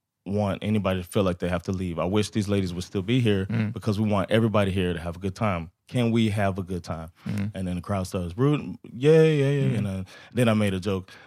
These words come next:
Speaker 1: "All right, fifty more comedians coming up with pedophile jokes. Get ready."
Speaker 2: <laughs>
Speaker 1: You know, that was
Speaker 2: Uh.
Speaker 1: just, that was the way to diffuse the whole
Speaker 2: Yeah.
Speaker 1: thing.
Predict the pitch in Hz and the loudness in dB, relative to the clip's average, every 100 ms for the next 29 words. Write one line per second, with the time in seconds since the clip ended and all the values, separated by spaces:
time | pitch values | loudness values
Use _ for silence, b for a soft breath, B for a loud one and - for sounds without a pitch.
0 | B 117 98 - _ _ _ _ _ _ | B 6 6 2 _ _ _ _ _ _
1 | _ 151 135 135 127 113 117 107 101 - | _ 2 4 6 6 6 4 2 2 0
2 | 104 95 82 95 90 87 85 73 - 165 | 2 2 2 0 0 -2 -2 -2 10 10
3 | 143 131 127 123 147 120 127 - 143 117 | 12 10 8 6 6 6 6 6 2 4
4 | 120 123 - 101 117 113 113 110 101 98 | 4 4 2 2 4 6 6 8 6 6
5 | 95 101 - 120 104 90 95 120 107 101 | 2 -2 4 4 4 2 2 4 4 0